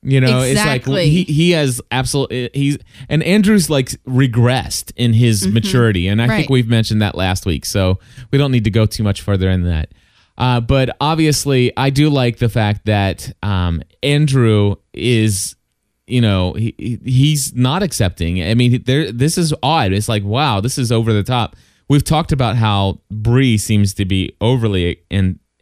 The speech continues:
Speaker 1: excited about his, about accepting him in.
Speaker 2: Right.
Speaker 1: And I really like Orson's suspicion.
Speaker 2: Absolutely.
Speaker 1: So, and, and,
Speaker 2: It's
Speaker 1: and
Speaker 2: good stuff.
Speaker 1: I wanna see, I, I wanna actually see this carried out throughout the rest of the season.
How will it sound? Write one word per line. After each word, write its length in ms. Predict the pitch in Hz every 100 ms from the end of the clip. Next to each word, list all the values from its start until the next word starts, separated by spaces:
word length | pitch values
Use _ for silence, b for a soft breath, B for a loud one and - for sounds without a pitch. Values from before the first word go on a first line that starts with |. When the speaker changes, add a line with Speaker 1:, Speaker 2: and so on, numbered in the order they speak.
| _ _
Speaker 1:
excited 500 | 110 101 - 107 101
about 280 | 92 85 82 -
his, 520 | 107 98 92 90 - - _
about 280 | - 101 101
accepting 420 | 95 - 101 104
him 220 | 98 95 95
in. 300 | 104 87 87 B B
Speaker 2:
Right. 260 | 247 240 156
Speaker 1:
And 120 | 107
I 100 | 196
really 640 | 95 90 92 120 147 120 104
like 320 | 95 90 -
Orson's 720 | - 101 98 101 90 85 82 - -
suspicion. 720 | - 95 95 90 - 62 - _
Speaker 2:
Absolutely. 580 | - 214 - 403 320 277
Speaker 1:
So, 160 | 339 -
and, 120 | 147
and, 260 | 147 175 165 151
Speaker 2:
It's 80 | 160
Speaker 1:
and 80 |
Speaker 2:
good 200 | 233 370 -
stuff. 720 | - 294 392 113 - - _
Speaker 1:
I 140 | 123 175
wanna 240 | 214 196
see, 320 | - 135 117 -
I, 120 | 113 -
I 120 | 139
wanna 160 | 190 147
actually 300 | 127 - 117
see 180 | - 120
this 180 | 127
carried 380 | - - 120 110
out 360 | 90 107 131 - _ -
throughout 320 | 120 117 113
the 80 | 113
rest 260 | 104 104 110
of 60 |
the 100 | 104
season. 540 | 98 104 101 123 160